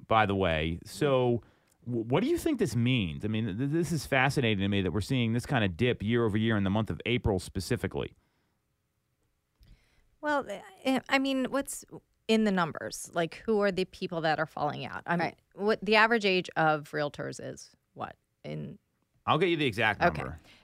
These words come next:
Speaker 2: I know that there are probably retiring, right?
Speaker 3: Mm-hmm.
Speaker 2: So we do have a lot of retirements that are happening. Um,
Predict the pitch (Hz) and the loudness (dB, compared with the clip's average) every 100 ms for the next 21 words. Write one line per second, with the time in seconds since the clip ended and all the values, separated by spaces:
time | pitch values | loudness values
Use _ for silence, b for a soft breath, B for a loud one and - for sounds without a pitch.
0 | b 202 214 220 226 220 208 180 175 165 | b 4 6 6 6 6 6 6 6 2
1 | 180 180 175 - _ _ _ - 185 170 | 2 2 2 -2 _ _ _ 4 4 4
2 | 165 160 151 - 117 - 60 - _ _ | 0 0 -2 -2 -4 -4 -8 -14 _ _
3 | _ - 170 160 - 220 196 190 196 170 | _ -2 0 0 0 2 2 2 2 2
4 | 160 151 147 151 - 135 127 - - - | 2 2 0 -4 -4 -4 -4 -10 -16 -20
5 | - 147 127 139 - - - - 175 _ | -10 -4 -4 0 -2 -2 -10 -16 -20 _
6 | b b b b - 170 160 151 143 | b b b b 2 4 4 2 -2